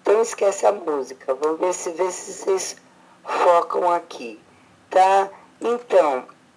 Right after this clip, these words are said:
ah, você vai diluir o seu arômata pra você perceber como é que ele cheira, tá? Tá aqui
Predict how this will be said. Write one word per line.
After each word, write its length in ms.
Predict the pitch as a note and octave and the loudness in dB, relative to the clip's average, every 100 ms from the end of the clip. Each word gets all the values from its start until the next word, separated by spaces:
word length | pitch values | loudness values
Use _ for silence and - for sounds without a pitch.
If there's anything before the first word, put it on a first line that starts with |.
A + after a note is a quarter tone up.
| - | 2
ah, 560 | F3 E3+ D#3+ F3+ - | 6 8 6 4 0
você 380 | - G3 G3 A#3 | 0 0 4 4
vai 300 | G#3+ A3+ A3+ | 8 8 8
diluir 1040 | - - B3 C4 C4+ G3+ F#3 A#3+ B3 F#3+ - _ _ _ _ _ - _ - - - _ | 2 -6 -4 2 2 2 -2 -6 -4 -6 -8 _ _ _ _ _ -20 _ -20 -20 -20 _
o 80 | G3 | -4
seu 340 | G3 F#3+ E3+ D3+ | 0 4 6 8
arômata 680 | D#3 F#3 G#3+ G3 E3 F3+ | 8 8 8 6 0 0
pra 180 | - G#3 | 2 4
você 280 | G#3+ G#3+ A#3 | 4 4 4
perceber 1080 | A#3 B3 G#3+ F#3 D#3+ D#3+ G#3 G#3+ D#3+ C3+ C3 _ _ _ _ _ _ _ - _ _ _ _ _ _ _ _ _ _ - | 4 4 2 -2 0 4 6 6 4 2 -4 _ _ _ _ _ _ _ -20 _ _ _ _ _ _ _ _ _ _ 0
como 220 | A4+ B4+ | 6 8
é 100 | B4+ | 8
que 100 | A#4+ | 4
ele 140 | A4 | 2
cheira, 680 | G4 - G4+ G4+ D4+ B2+ A#2+ - - _ _ _ _ _ _ _ _ _ - | 2 2 4 4 2 0 -2 -12 -20 _ _ _ _ _ _ _ _ _ 2
tá? 480 | G3 G#3 G#3+ G#3 - _ _ _ _ _ _ _ _ _ _ _ | 6 8 8 4 -2 _ _ _ _ _ _ _ _ _ _ _
Tá 120 | - | 2
aqui 520 | G3+ - A#3 C4 C4 | 2 0 -6 -4 -4